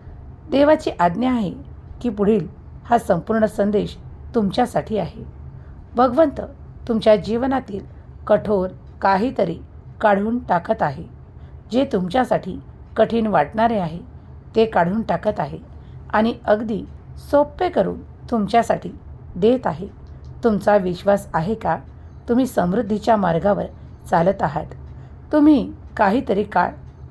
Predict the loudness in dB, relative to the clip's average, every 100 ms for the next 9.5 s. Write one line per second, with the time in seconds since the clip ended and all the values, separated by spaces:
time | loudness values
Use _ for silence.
0 | -6 2 2 2 0 0 -2 0 2 0
1 | 0 -8 -12 -20 -20 -20 -10 -2 2 2
2 | 0 -2 0 2 0 -8 -18 -18 -20 -6
3 | 0 0 2 2 2 0 -8 -4 -2 -4
4 | -6 -18 -12 -4 0 0 -4 -6 -2 -2
5 | -4 -14 -16 -18 -18 -20 -20 -4 4 4
6 | 4 0 0 -2 -2 -4 -10 -20 -8 -2
7 | 0 0 -2 -2 0 0 0 0 -2 -2
8 | -4 -8 -16 -18 -20 -16 0 4 4 2
9 | 0 0 -2 -4